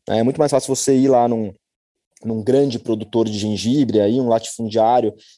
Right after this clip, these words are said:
já tá com tudo certinho, do que você trabalhar com os pequenos, onde você precisa auxiliar coisas simples, assim, desde emissão de nota fiscal, estrutura de frete, assim,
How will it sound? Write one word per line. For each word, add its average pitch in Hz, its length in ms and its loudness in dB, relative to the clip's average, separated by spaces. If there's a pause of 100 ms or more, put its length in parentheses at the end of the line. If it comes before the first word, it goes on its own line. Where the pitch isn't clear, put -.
(120)
já 113 80 -4
tá 131 120 -4
com - 220 -4
tudo 156 360 -4
certinho, 156 640 -2 (280)
do 156 120 -6
que 165 120 0
você 151 160 -2
trabalhar 131 520 2
com 131 120 -12
os 127 120 -12
pequenos, 127 400 -2
onde 123 100 -2
você 127 160 -6
precisa 127 240 -4
auxiliar 139 500 0 (300)
coisas 170 220 -2
simples, 165 420 -4
assim, 98 260 -6
desde 156 460 0 (320)
emissão 156 260 2
de 147 80 0
nota 143 180 0
fiscal, 123 800 2 (220)
estrutura 135 400 -6
de 135 100 -8
frete, 123 540 0
assim, 123 320 -6